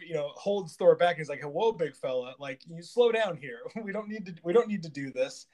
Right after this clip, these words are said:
And then, uh, Cap gives a little bit of a, of an insight into what he and Tony Stark are going through at this moment.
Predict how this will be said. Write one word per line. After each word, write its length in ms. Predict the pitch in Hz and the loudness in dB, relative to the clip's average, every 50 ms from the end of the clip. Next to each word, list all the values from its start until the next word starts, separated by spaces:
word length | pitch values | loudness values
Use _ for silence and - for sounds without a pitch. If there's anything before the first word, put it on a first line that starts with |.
| _ _ - - - _ _ - | _ _ -20 -20 -20 _ _ 4
And 220 | 156 165 175 185 | 6 6 6 6
then, 280 | 185 185 180 175 175 175 - - | 4 4 4 2 0 -2 -10 -10
uh, 420 | 151 143 139 131 123 123 120 123 123 - - _ 160 - | -10 -8 -6 -6 -8 -8 -8 -10 -12 -14 -20 _ -18 -8
Cap 340 | - 175 160 156 156 - | 0 0 2 0 0 -4
gives 220 | 147 160 151 143 147 | -4 -4 -4 -4 -4
a 80 | 151 | -6
little 220 | 143 151 151 156 147 | -2 -2 -2 -2 0
bit 140 | 156 151 143 | -2 -2 -2
of 140 | 139 131 | -2 -4
a, 260 | 135 127 123 120 117 120 _ _ _ _ _ _ _ _ - | -2 -2 -2 -4 -6 -10 _ _ _ _ _ _ _ _ -14
of 80 | 135 | -12
an 100 | 139 147 | -8 -6
insight 520 | 156 151 156 156 - - 165 147 147 143 - 143 | -6 -4 -4 -4 2 4 4 4 4 0 -6 -10
into 480 | 143 139 - - - 143 131 127 123 - - - - _ _ _ _ - _ - - - - | -12 -12 -10 -8 -6 -4 -4 -4 -6 -10 -12 -20 -20 _ _ _ _ -20 _ -14 -6 -4 0
what 260 | 160 156 156 - - | 6 10 10 10 10
he 240 | - - 185 202 175 | 8 2 4 4 4
and 160 | 151 143 139 | 4 2 0
Tony 300 | - - 175 170 156 127 | 2 6 6 6 6 6
Stark 420 | - - - 180 170 190 196 - | -4 -2 2 4 4 4 4 2
are 60 | 202 196 | -2 2
going 340 | 180 190 196 196 196 190 | 4 4 4 4 2 -2
through 260 | 175 - 196 196 196 190 | -6 -6 -6 -4 -2 -2
at 140 | 185 175 | -2 -2
this 220 | 196 190 - - 190 | -2 -8 -8 -4 -2
moment. 360 | 185 190 196 196 202 196 | -2 0 0 0 -2 -4